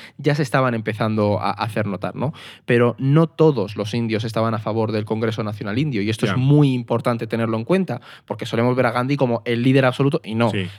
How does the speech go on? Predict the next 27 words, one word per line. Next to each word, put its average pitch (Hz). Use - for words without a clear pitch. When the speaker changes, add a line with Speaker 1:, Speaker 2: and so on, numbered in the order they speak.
Speaker 1:
Dentro 120
de, 123
del, 123
del 123
país, 135
de 127
la 113
colonia 123
en 120
aquel 117
momento, 127
había 127
divisiones, 104
¿no? 147
El 127
partido 123
de 143
Gandhi 165
promovía 143
la 151
visión 117
de 151
una 143
India 143
democrática 147
y 160
secular, 123